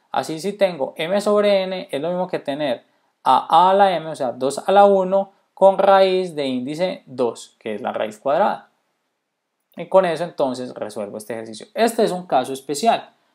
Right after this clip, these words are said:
Este caso, cuando tengamos índices distintos, lo que vamos a hacer simplemente es, eh, descomponer en factores primos y ver si después se pueden, eh, poner en términos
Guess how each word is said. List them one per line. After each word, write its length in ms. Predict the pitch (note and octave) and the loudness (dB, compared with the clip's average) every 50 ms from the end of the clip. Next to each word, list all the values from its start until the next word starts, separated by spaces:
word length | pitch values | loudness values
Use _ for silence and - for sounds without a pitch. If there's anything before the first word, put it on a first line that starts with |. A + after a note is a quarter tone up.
| _ _ | _ _
Este 200 | _ - E3 E3 | _ -10 -10 -2
caso, 280 | - F3 D3 C3+ C3+ C3 | 0 0 0 0 0 -6
cuando 220 | C#3 C3+ C3 C3 | -6 -6 -8 -8
tengamos 440 | - C#3 C#3 D3 D#3 C#3+ C3 B2 C#3 | -8 -6 -4 -2 -2 -2 -2 -4 -8
índices 440 | - E3+ F3+ F#3+ A3 G3 A3 G#3+ G#3 | -8 -8 -4 -4 -2 -2 -2 -2 -2
distintos, 720 | G#3+ G#3 G#3+ - G#3+ G3+ F#3 E3+ - - F#3 F#3 F#3 D#3+ | -4 -6 -4 -4 -6 -6 -6 -8 -6 -6 -6 -6 -6 -6
lo 180 | D#3 F3 F3 | -6 -6 -6
que 100 | - F#3 | -4 -4
vamos 280 | F3+ F3 F3+ F#3+ F#3 F#3 | -2 -2 -2 -4 -4 -4
a 40 | F#3+ | -4
hacer 360 | F3+ F#3 F3+ E3+ E3+ F3 - _ _ _ _ _ | -2 -2 -4 -4 -4 -6 -10 _ _ _ _ _
simplemente 960 | _ - - C#3+ D3 C#3 - E3+ F3+ E3+ D#3 D#3 D3+ D#3 - F3 E3+ - - _ _ _ | _ -10 -10 -10 -8 -6 -6 -4 -4 -4 -6 -6 -8 -8 -8 -8 -8 -8 -14 _ _ _
es, 500 | C#3+ C3 B2 C3 D#3 - - - _ _ _ _ _ _ _ _ _ | -6 -6 -6 -6 -8 -10 -16 -18 _ _ _ _ _ _ _ _ _
eh, 320 | - - B2 A#2+ A#2+ A#2+ B2 | -8 -6 -6 -4 -4 -6 -6
descomponer 600 | B2 A#2 A2+ - - B2+ A#2+ - B2 B2 C3+ D3 | -8 -10 -8 -8 -10 -10 -6 -4 -4 -2 -2 -2
en 80 | F3 F#3+ | -2 0
factores 600 | F#3 G3 F#3+ F#3+ - - G3 F#3 F3+ F3+ F#3 F3+ | 0 0 0 0 2 2 4 4 4 2 0 -4
primos 400 | - F3+ E3+ D#3 D#3+ E3+ D#3+ - | -6 -8 -8 -6 -8 -10 -10 -8
y 120 | - F#3 F#3+ | -6 -4 0
ver 200 | F#3+ F3+ F3 E3+ | 2 2 2 0
si 140 | - - G#3 | 0 0 0
después 460 | G3+ F#3+ G3 - - F#3+ F3 F3 E3 | 0 0 -2 0 0 2 2 2 0
se 100 | E3 D3 | -4 -8
pueden, 560 | - _ C#3 C3+ C3+ C#3 C#3+ D3+ - - - _ | -8 _ -2 0 0 0 0 -2 -4 -8 -16 _
eh, 240 | - C3+ B2 B2 B2 _ | -12 -10 -10 -10 -12 _
poner 300 | - C3+ B2+ B2+ B2 B2 | -4 -4 -2 -2 -4 -4
en 160 | C#3 - D3 | -6 -8 -2
términos 600 | _ D3+ C#3 C#3+ D3 D3 C#3 B2+ A#2+ - - - | _ -2 -2 -2 -6 -6 -6 -8 -8 -8 -12 -20